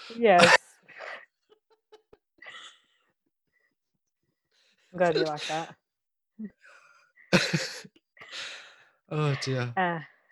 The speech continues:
Speaker 1: next one. Combat Society.
Speaker 2: Fight Club.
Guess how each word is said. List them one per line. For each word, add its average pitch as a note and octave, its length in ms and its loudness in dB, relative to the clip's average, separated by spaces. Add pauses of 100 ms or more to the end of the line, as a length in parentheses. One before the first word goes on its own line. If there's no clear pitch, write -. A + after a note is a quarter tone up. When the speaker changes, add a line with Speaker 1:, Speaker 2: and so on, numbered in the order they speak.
(140)
Speaker 1:
next G#3 260 4
one. F3+ 360 4 (420)
Combat B3+ 640 6
Society. E3 960 0 (1120)
Speaker 2:
Fight D3+ 320 2
Club. A2+ 260 2